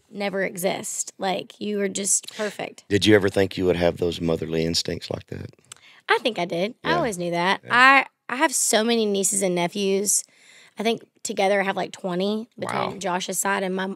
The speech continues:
Speaker 1: my, my family side. Um, and so, yeah, I mean, I've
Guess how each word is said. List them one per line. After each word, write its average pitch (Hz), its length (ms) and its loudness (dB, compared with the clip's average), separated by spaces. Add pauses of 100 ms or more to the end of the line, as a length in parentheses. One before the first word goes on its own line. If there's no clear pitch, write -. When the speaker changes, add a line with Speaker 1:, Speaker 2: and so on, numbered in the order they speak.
(120)
Speaker 1:
my, 180 240 -4
my 185 240 -4
family 190 300 -4
side. 190 400 -2 (140)
Um, 208 420 -10 (520)
and 214 220 -2
so, 196 560 2 (720)
yeah, 240 140 2
I 233 60 4
mean, 226 120 0
I've 247 380 6